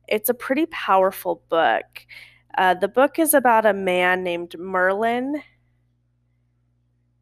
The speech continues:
And Merlin is a pastor who, uh, talks about his life experience of how he grew up,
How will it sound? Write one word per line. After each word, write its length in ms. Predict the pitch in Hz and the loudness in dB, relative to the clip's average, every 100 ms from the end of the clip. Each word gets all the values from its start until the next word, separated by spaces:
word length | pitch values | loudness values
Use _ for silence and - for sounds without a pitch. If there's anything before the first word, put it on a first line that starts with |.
| _ _ _ _ _ - | _ _ _ _ _ -8
And 500 | 208 208 202 202 202 - | -2 2 4 2 0 -4
Merlin 580 | 220 240 269 302 320 | 0 0 2 2 0
is 640 | 277 196 208 202 202 196 - - _ _ _ _ _ _ _ _ _ _ _ _ | -2 -2 0 0 0 -4 -12 -16 _ _ _ _ _ _ _ _ _ _ _ _
a 80 | 202 | -8
pastor 920 | - - 185 190 - 185 165 156 170 - - - _ _ - | -4 0 0 0 -4 -4 -2 -2 -4 -8 -20 -20 _ _ -4
who, 640 | 208 185 180 180 175 175 - _ | -2 0 -2 -2 -2 -4 -6 _
uh, 680 | 196 185 175 170 165 123 52 50 - - _ _ - _ _ | -8 -6 -4 -4 -4 -4 -6 -10 -14 -20 _ _ -20 _ _
talks 360 | - 247 240 - | -6 -6 -4 -2
about 240 | 277 208 | 0 0
his 180 | 214 202 | -2 -4
life 300 | 196 190 - | -4 -4 -6
experience 1000 | 190 - - 180 180 180 175 170 - - - - - - | -10 -8 -6 -4 -4 -4 -6 -8 -12 -16 -18 -20 -20 -8
of 440 | - 185 180 175 175 | -2 2 4 2 0
how 260 | 208 180 | -2 -2
he 180 | 185 190 | -2 -6
grew 300 | - 233 226 | -4 0 2
up, 460 | 214 208 202 - | 4 4 4 0